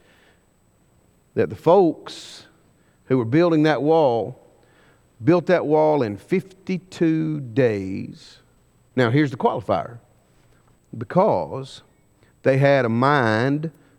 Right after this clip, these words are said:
to work. How about that? Even with the enemies threatening, even with the enemies pressing down on them, even with the ridicule you hear to where they say,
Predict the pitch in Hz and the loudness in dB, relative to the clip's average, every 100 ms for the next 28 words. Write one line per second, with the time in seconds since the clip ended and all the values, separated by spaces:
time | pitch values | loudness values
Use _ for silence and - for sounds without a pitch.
0 | _ - 196 247 214 - - - _ _ | _ -8 -4 -2 -4 -8 -20 -20 _ _
1 | _ _ _ _ _ _ _ _ _ _ | _ _ _ _ _ _ _ _ _ _
2 | 113 110 92 113 82 - _ _ _ _ | -6 -4 -4 -8 -14 -18 _ _ _ _
3 | _ _ - 208 226 208 185 170 190 180 | _ _ -2 0 2 -2 0 0 0 0
4 | 156 - 151 160 - 85 - - 233 269 | -2 -4 -2 -2 -2 -14 -18 0 2 4
5 | 277 202 208 247 220 156 - 113 233 262 | 2 0 0 2 0 -2 -4 2 4 4
6 | - 262 247 220 226 233 190 202 220 208 | 0 -2 2 4 4 2 2 2 2 4
7 | 208 202 - - 269 269 254 233 190 175 | 2 2 -4 2 2 4 2 2 2 2
8 | 254 285 - 254 262 240 208 233 247 247 | 2 0 0 0 2 2 2 2 2 0
9 | 202 208 208 202 190 202 | 4 4 6 4 4 2